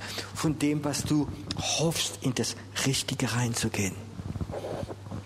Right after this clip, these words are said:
Eine Frau kam zu mir und sagt, "Piero, du bist der Prophet.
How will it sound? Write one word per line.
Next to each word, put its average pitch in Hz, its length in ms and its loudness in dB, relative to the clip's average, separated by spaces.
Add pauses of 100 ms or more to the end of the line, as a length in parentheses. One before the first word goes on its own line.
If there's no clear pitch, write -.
(2000)
Eine 156 180 8
Frau 180 320 6
kam 175 280 6
zu - 160 6
mir 185 320 8
und 160 100 4
sagt, - 180 4
"Piero, 180 340 6 (920)
du 139 80 4
bist 160 240 4
der 151 60 6
Prophet. 175 480 6